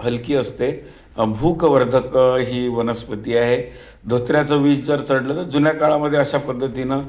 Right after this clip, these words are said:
धोत्र्याचं विष चढलं तर आंबुशी वनस्पती त्याला द्यायचे. कफ वातमध्ये मूळ, मुळव्यात, अ, असणाऱ्या लोकांनासुद्धा उपयुक्त आहे. त्यानंतर ही पथरी नावाची वनस्पती आहे, पातूर पण म्हणतात त्याला. ही पण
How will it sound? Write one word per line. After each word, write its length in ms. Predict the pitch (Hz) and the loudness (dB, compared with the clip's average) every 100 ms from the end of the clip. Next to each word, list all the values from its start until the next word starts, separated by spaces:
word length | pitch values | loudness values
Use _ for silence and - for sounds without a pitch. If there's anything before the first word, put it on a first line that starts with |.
| - - - | -14 -20 -2
धोत्र्याचं 420 | 123 127 139 143 135 | 0 4 2 2 0
विष 160 | 139 | 0
चढलं 360 | 139 135 123 131 | 0 -2 0 -2
तर 120 | 131 | 0
आंबुशी 400 | 117 117 123 123 | -2 -2 -4 -4
वनस्पती 520 | 120 120 - 117 120 | -4 -4 -8 -10 -6
त्याला 300 | 113 117 131 - - - - 98 | -4 -4 -4 -8 -18 -20 -12 0
द्यायचे. 360 | 117 117 113 | 0 0 -4
कफ 340 | 107 139 139 139 | -2 2 2 2
वातमध्ये 720 | 127 127 131 127 120 120 117 - - - | 0 0 -2 -4 0 -2 -4 -10 -18 -4
मूळ, 360 | 120 135 151 165 | 2 4 6 4
मुळव्यात, 640 | 120 123 127 139 151 156 156 156 | 0 0 4 4 6 4 2 2
अ, 400 | 135 131 - 113 | 4 4 2 -4
असणाऱ्या 380 | - 127 123 | -2 0 2
लोकांनासुद्धा 760 | 117 110 120 120 117 104 101 143 - - - - - | 2 0 -2 0 -2 -2 0 0 -2 -16 -20 -20 -4
उपयुक्त 560 | 139 120 123 107 110 117 | -4 0 0 0 -2 0
आहे. 320 | 101 101 95 - - - | 0 0 -4 -6 -18 -2
त्यानंतर 560 | 120 120 123 113 143 139 - - - - | 0 2 0 2 2 2 -6 -18 -14 -2
ही 80 | 139 | -2
पथरी 440 | 143 165 165 196 | 2 2 2 0
नावाची 400 | 180 151 143 143 | 2 4 2 2
वनस्पती 540 | 135 123 117 120 104 120 | 0 0 -2 -6 -2 0
आहे, 80 | |
पातूर 400 | 117 120 117 147 | 2 0 0 -2
पण 180 | 139 139 | -2 -4
म्हणतात 360 | 127 113 113 107 | -4 -6 -6 -6
त्याला. 200 | 110 123 123 - - _ - | -4 -4 -6 -18 -20 _ -6
ही 100 | 143 | -2
पण 280 | 147 175 175 | 2 2 0